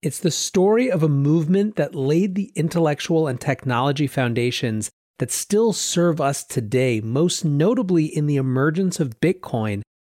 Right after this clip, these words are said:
as both an economic and a political force. This conversation is meant to serve as a companion to that documentary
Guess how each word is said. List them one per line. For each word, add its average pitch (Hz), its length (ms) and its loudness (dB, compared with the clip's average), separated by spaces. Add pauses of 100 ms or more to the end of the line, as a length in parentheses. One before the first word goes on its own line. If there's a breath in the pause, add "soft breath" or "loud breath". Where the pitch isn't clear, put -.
(120)
as 123 140 -2
both 143 240 2
an 131 100 -4 (100)
economic 160 760 0
and 127 200 0
a 127 40 -2
political 120 560 -2
force. - 640 -4 (420)
This 143 240 0
conversation 202 1000 0
is 135 240 -2
meant 147 360 0
to 165 100 -2
serve 139 540 0
as 127 180 -2
a 123 60 -2
companion 160 880 -2
to 156 220 0
that 139 220 -4
documentary 123 1000 -2